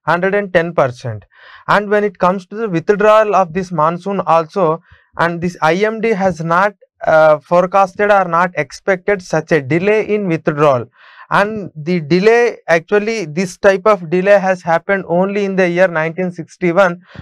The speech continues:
and after that, uh, this delay has not happened. That means I M D is predicting regarding the monsoon system, but, uh, some of the times these monsoon predictions are not becoming, uh, so accurate. So, h-,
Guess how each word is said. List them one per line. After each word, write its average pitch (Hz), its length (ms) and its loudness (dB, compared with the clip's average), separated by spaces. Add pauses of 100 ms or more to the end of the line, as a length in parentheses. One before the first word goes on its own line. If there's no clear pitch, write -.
and 156 220 0
after 180 440 2
that, 202 180 -2 (260)
uh, 156 140 2
this 160 240 -4
delay 170 300 2
has 180 180 0
not 160 260 -2
happened. 165 500 0 (280)
That 175 240 2
means 220 400 -4 (300)
I 147 120 2
M 214 260 0
D 233 80 0
is 202 380 -4
predicting 190 840 -2
regarding 185 540 2
the 180 100 4
monsoon 180 500 -2
system, 175 480 -4 (320)
but, 180 220 2 (220)
uh, 156 80 0
some 185 240 0
of 202 160 2
the 220 100 2
times 208 380 0
these 208 340 -8
monsoon 185 580 -2
predictions 180 640 -2
are 180 280 2
not 170 360 0
becoming, 180 540 -4 (300)
uh, 156 320 4
so 214 420 2
accurate. 185 680 0 (280)
So, 233 340 0
h-, 180 60 -2